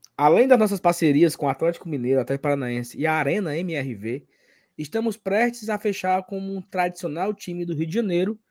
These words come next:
e outros dois clubes do Nordeste. Algum palpite de quais são?"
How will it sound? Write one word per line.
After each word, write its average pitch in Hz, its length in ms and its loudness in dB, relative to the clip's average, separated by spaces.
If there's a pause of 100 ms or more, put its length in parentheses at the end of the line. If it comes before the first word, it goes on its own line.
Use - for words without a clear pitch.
(340)
e 185 160 4
outros 226 340 4
dois 233 340 4
clubes 240 400 0
do 240 100 -2
Nordeste. 151 600 -2 (480)
Algum 180 300 0
palpite 196 460 0
de 151 120 -14
quais 185 420 -2
são?" 156 440 -8